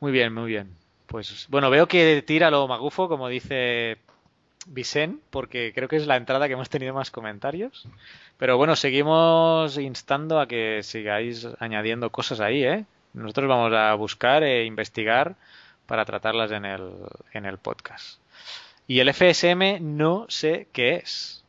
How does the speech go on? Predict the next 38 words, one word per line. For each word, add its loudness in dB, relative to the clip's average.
Eh, -6
no -4
sé -4
qué 2
es, -6
y -6
esto -4
nos -6
lo -2
ponía, 0
¿quién -6
era -2
el -6
que -4
nos -6
escribía -6
eso? -4
Demócrito. 0
Demócrito 2
de 6
Abdera, 2
pues -8
no -6
sé -2
qué 2
es 0
el -2
F -4
S 0
M. -4
Lo -4
pongo 2
en 0
Google 4
y -2
me -2
<laughs> -8
sale 2